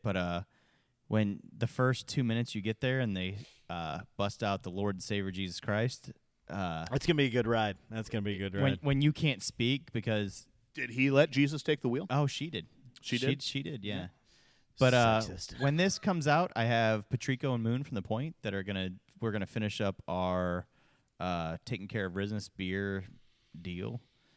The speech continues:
Speaker 1: and, uh, they'll be, be there signing autographs on their six packs, and we'll sell the rest of the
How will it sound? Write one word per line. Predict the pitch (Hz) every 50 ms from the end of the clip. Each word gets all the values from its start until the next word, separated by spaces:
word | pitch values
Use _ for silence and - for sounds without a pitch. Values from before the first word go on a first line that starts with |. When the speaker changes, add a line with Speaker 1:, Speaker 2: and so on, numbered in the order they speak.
| _ _ _ _ _ _
Speaker 1:
and, | - 95 92 92 90 92 92 92 92 92 92 92 90 95
uh, | 90 90 92
they'll | 92 101 101
be, | 90 87 101 107
be | - - 110 117 120
there | 117 107
signing | - - 113 110 107
autographs | 104 101 104 104 107 104 104 - -
on | 113
their | 104 104 101 98
six | - - 123 -
packs, | - - 135 139 139 - - - -
and | 92 95 90 87 92 98
we'll | 98 101
sell | - - 107
the | - 101
rest | 98 101 - - -
of | 98 95
the | 98